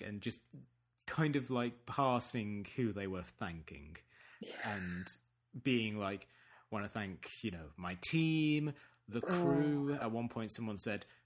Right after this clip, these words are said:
Speaker 1: "Brian," and I was
Speaker 2: Oh.
Speaker 1: like, "Oh, May." Ah, <laughs> just kind of like
Speaker 2: <laughs>
Speaker 1: Yeah, every-, everyone being, like, having a sharp intake of breath because, um, yeah, they, they couldn't,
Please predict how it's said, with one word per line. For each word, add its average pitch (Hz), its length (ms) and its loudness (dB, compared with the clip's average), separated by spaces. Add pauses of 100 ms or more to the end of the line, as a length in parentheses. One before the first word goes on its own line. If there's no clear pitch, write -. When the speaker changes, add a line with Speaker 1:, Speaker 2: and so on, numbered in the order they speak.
(140)
Speaker 1:
"Brian," 120 840 2
and 110 180 8
I 101 60 8
was 101 160 6
Speaker 2:
Oh. 98 40 0
Speaker 1:
like, 113 120 0 (140)
"Oh, 123 480 2 (600)
May." 151 600 4 (160)
Ah, 80 420 -6
<laughs> - 380 2
just 180 280 10
kind 165 220 8
of - 80 -6
like 320 380 12
Speaker 2:
<laughs> 233 560 10 (640)
Speaker 1:
Yeah, 135 140 -2
every-, 127 320 2
everyone 127 460 2
being, 113 280 0
like, 110 200 0
having 120 260 -2
a 120 60 0
sharp 117 340 0
intake 110 320 -4
of 107 80 -8
breath 92 260 -4
because, - 480 -6
um, 120 360 0
yeah, 170 180 2
they, 156 140 2
they 190 240 -4 (100)
couldn't, 202 340 -8